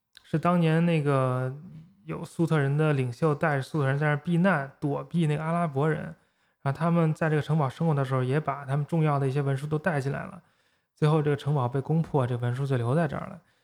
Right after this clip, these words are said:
一共发现了九十七件文书，其中有三件汉文的，一件是阿拉伯语的，其他都是粟特语的。这个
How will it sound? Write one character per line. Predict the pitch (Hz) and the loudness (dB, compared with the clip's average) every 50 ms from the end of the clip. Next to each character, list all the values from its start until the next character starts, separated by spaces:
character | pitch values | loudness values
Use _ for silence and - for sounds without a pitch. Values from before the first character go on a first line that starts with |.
| _ _ | _ _
一 | _ 160 185 | _ 2 4
共 | 208 226 180 160 | 4 4 4 4
发 | 139 - 190 190 190 | 2 2 2 2 2
现 | 185 202 185 165 | 2 2 2 2
了 | 151 143 135 127 135 143 - - - _ _ _ _ _ _ _ _ _ _ _ _ _ | 4 2 2 2 0 -2 -6 -10 -14 _ _ _ _ _ _ _ _ _ _ _ _ _
九 | - 151 143 131 127 | -2 0 0 0 2
十 | 123 143 139 | 0 -2 -2
七 | - - - - 208 | -2 -6 -4 -2 0
件 | 190 190 175 139 120 | 2 4 4 4 2
文 | 120 120 117 113 | 2 2 0 0
书， | 113 127 123 127 139 | -2 -2 -4 -4 -6
其 | - - 147 | -6 -4 -2
中 | 143 156 160 | 0 2 2
有 | 156 139 127 | 2 0 -2
三 | 120 - - - 190 196 202 | -6 -6 -2 0 2 2 2
件 | 185 190 170 139 123 | 2 2 0 0 0
汉 | - - 180 165 135 127 | -2 -2 -2 -2 0 -2
文 | 135 - 101 | -4 -6 -8
的， | 98 - - | -8 -8 -8
一 | 160 143 156 156 | -6 -4 -2 0
件 | 170 170 151 139 | 2 2 2 2
是 | 127 123 | 0 -2
阿 | 143 147 151 | -2 -2 0
拉 | 156 156 147 | 0 0 0
伯 | 143 151 147 156 | -2 -2 -4 -4
语 | 151 | -4
的， | - - | -6 -8
其 | 147 - - | -10 -4 -2
他 | 151 143 151 | 0 0 2
都 | 151 156 156 | 0 0 0
是 | 151 147 | 0 0
粟 | 135 - - - - 156 | -2 -4 -6 -4 -4 -4
特 | - - 151 156 | -2 -2 -6 -6
语 | 147 151 | -6 -10
的。 | - - - - _ _ _ _ _ _ _ _ _ _ _ | -14 -18 -20 -20 _ _ _ _ _ _ _ _ _ _ _
这 | - 233 202 | 2 2 4
个 | 170 170 | 4 4